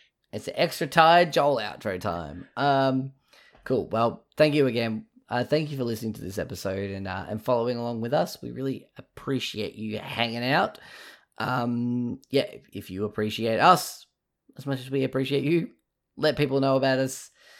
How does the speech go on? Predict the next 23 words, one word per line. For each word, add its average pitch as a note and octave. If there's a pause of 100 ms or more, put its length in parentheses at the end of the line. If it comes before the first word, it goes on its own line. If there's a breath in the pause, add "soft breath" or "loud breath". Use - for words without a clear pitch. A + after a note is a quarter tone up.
(260 soft breath)
Share C#3
us C3+
around B2+
on A#2
all G#2+
the A2
social G#2+
medias. G#2+
We A2
are F#2+
at -
Dialogue G#2+
Options. G2+
You G2
can G2
find G2
us F#2
on F#2
those F#2+
ones G2 (100)
there. E3+ (640 loud breath)
Um, A#2+ (120)
yeah, B2